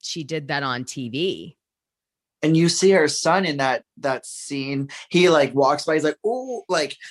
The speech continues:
Speaker 2: you see his, he, like, cringes and, like, while he's, like, shocked and doesn't know what to do, like, and I think that's why, a hundred percent. There's, I don't know if you heard this, but there was allegations that he was cheating on her, that he, they have an open marriage, or he's got a girlfriend somewhere else. Like,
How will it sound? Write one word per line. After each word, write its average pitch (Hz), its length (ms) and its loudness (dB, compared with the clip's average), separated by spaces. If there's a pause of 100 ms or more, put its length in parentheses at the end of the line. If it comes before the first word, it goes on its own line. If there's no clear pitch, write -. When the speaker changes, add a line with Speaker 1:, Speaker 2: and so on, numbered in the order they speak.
(140)
Speaker 2:
you 143 80 -4
see 170 240 -4
his, 165 320 0
he, 160 160 0
like, 156 220 -2
cringes 147 640 -4
and, 139 100 -4
like, 135 160 -6
while 139 220 -2
he's, 147 120 -4
like, 127 220 -6 (140)
shocked 139 480 -2
and 139 80 -6
doesn't 143 180 -2
know 139 140 0
what 139 160 -2
to 123 60 -14
do, 160 200 0
like, 127 300 -4 (440)
and 135 300 -4
I 139 120 -2
think 160 180 -4
that's 156 260 0
why, 147 280 2
a 131 180 -2
hundred 170 320 -8
percent. 120 420 -8 (460)
There's, 175 340 4 (100)
I 135 220 4
don't 170 140 2
know 170 100 2
if 165 80 0
you 160 100 0
heard 151 220 0
this, 113 240 -4
but 127 180 -6
there 139 140 0
was 143 260 -4 (120)
allegations 131 720 -4
that 131 160 -6
he 139 80 -6
was 123 160 -6
cheating 139 300 -2
on 139 100 -2
her, 139 180 2
that 123 160 -4
he, 127 260 -8
they 131 140 -4
have 127 160 -4
an 127 80 -10
open 120 260 -8
marriage, 139 460 2
or 120 60 -10
he's 120 180 -16
got 110 320 -2
a - 60 -14
girlfriend 139 500 0
somewhere 139 340 0
else. 135 380 0
Like, 107 220 -10